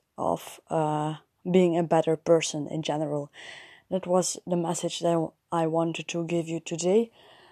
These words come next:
Uh, right now I'm extremely tired, my legs are hurting. Um, I'm tired, I've did lots of schoolwork,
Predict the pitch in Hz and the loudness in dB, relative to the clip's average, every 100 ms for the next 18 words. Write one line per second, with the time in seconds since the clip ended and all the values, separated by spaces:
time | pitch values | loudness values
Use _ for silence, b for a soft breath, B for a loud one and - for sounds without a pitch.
0 | B 175 185 185 180 185 190 180 185 180 | B -2 0 2 4 4 2 0 0 0
1 | 180 - _ _ - 185 - 190 190 185 | -4 -10 _ _ -8 -6 -4 0 2 0
2 | 185 185 180 180 180 - - 175 170 165 | -2 0 2 2 0 -6 -4 -2 0 -2
3 | 170 - - 170 170 151 160 - - - | -2 -4 -4 -2 -2 -4 -8 -8 -8 -10
4 | - _ 160 156 151 151 156 - _ B | -14 _ -10 -8 -6 -6 -8 -12 _ B
5 | B B B B B B B B B B | B B B B B B B B B B
6 | _ _ _ _ _ _ _ _ 208 185 | _ _ _ _ _ _ _ _ 2 4
7 | 175 170 170 170 - 170 175 208 - - | 4 4 2 0 0 0 -2 -12 -20 2
8 | 196 - - 185 - - 185 - - 202 | 2 2 0 -2 -2 -8 -6 -6 -6 -2
9 | 202 190 185 190 - | 0 4 4 4 -2